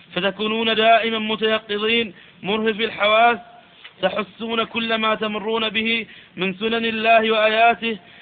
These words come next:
فتذكرون جميع مصالحكم و-، فتذكرون جميع مصالحكم الدنيوية والدينية، "ولعلكم تتقون"،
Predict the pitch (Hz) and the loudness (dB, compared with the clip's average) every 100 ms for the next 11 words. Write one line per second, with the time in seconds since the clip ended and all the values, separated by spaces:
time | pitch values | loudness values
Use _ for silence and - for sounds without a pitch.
0 | - - 175 208 185 202 220 226 226 208 | -12 -6 -4 -4 -4 -4 -2 -2 -2 -2
1 | 220 233 196 214 208 214 214 220 226 226 | -2 0 0 0 0 0 0 0 -2 -2
2 | 233 214 - - - - - _ - _ | -4 -6 -16 -20 -16 -12 -12 _ -20 _
3 | - 180 185 196 196 208 233 226 208 220 | -6 -2 0 -2 -4 -2 -2 0 -2 -2
4 | 226 208 220 214 220 220 226 240 226 208 | 0 0 0 2 2 2 0 -4 -4 -6
5 | 170 214 214 220 226 233 220 - - - | -4 -4 -2 -2 0 0 0 -4 -18 -6
6 | 185 165 220 226 233 196 143 - - _ | -6 -2 -2 0 2 0 -4 -10 -20 _
7 | _ - _ - 175 190 226 233 220 208 | _ -20 _ -2 2 2 2 0 -2 -6
8 | 214 - 220 214 226 226 | -6 -4 -4 -2 -2 -4